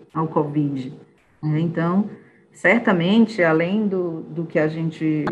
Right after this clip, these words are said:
é, comentou até agora, né, tinham medo, a incerteza,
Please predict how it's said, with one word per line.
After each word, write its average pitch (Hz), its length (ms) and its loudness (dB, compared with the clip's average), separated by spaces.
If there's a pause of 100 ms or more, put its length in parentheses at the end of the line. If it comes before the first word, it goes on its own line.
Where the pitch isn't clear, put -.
(420)
é, 147 520 -2
comentou 156 460 0
até 151 240 0
agora, 175 460 2
né, 190 160 -2
tinham 247 400 2
medo, 180 640 2
a 160 100 -2
incerteza, 165 1200 0